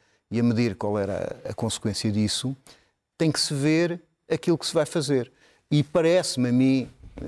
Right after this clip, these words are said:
enfim, que embora o conflito israelita e palestiniano se dure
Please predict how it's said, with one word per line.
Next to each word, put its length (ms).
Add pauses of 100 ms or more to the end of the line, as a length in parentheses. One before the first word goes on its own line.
(120)
enfim, 380 (400)
que 140
embora 420
o 160
conflito 960 (100)
israelita 1300
e 100
palestiniano 760 (200)
se 160
dure 400